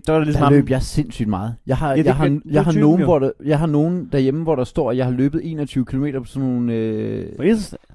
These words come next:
Speaker 2: på en idrætsdag.
Speaker 1: Nå, jeg plejer bare at gå og spise, øh, toast.
Speaker 2: Jamen, jeg, jeg, jeg har jo altid været sådan en pligtopfyldende en, som hvis der sagt, "Øh, du skal løbe, og vi har nu,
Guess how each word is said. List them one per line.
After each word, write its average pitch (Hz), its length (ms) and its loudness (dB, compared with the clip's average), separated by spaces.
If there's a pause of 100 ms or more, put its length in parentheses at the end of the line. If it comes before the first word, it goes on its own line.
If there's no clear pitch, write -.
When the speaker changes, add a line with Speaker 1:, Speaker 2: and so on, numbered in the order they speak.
(300)
Speaker 2:
på 151 80 2
en 156 80 -2
idrætsdag. 175 440 -4 (480)
Speaker 1:
Nå, 131 240 0
jeg 127 120 2
plejer 139 220 6
bare 117 180 4
at 95 80 -2
gå 120 220 0
og 107 100 2
spise, 104 420 -4
øh, 90 360 0
toast. 135 380 -6 (280)
Speaker 2:
Jamen, 147 380 -6 (240)
jeg, 143 280 -8
jeg, 147 260 -6
jeg 156 140 -6 (120)
har 156 60 -4
jo 135 140 -2
altid 139 240 -4
været 131 120 -4
sådan 139 160 -6
en 120 280 -4
pligtopfyldende 131 580 -4
en, 127 140 -4
som 120 100 -6
hvis 120 240 -4
der 120 180 -8
sagt, 139 300 -2
"Øh, 147 140 -2
du 147 60 -8
skal 139 180 -4
løbe, 160 240 2 (180)
og 127 120 -8
vi 131 60 0
har 147 180 -2
nu, 139 240 0